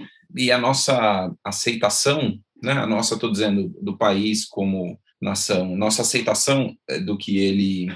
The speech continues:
faz no governo me gera uma perplexidade permanente. Então, a,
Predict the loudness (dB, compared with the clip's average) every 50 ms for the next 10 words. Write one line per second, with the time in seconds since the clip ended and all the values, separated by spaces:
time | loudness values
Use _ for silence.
0 | -10 -16 _ -20 -20 -12 -4 0 0 2 2 2 0 0 0 0 0 0 -2 -2
1 | -4 -6 -4 -2 -2 -2 -2 -2 0 2 2 4 4 2 2 0 -2 -4 -6 -10
2 | _ _ -8 -6 -4 -2 0 0 0 2 2 0 -2 0 0 -2 -2 -2 -2 -2
3 | -2 -2 -2 -2 -4 -2 -2 -2 -2 -2 -2 -4 -4 -6 -4 -4 -2 0 0 0
4 | 2 2 2 2 0 0 -2 -4 -6 -6 -8 -10 _ _ _ -4 -4 -2 0 0
5 | 0 0 0 -2 -6 -6 -8 -10 -12 -14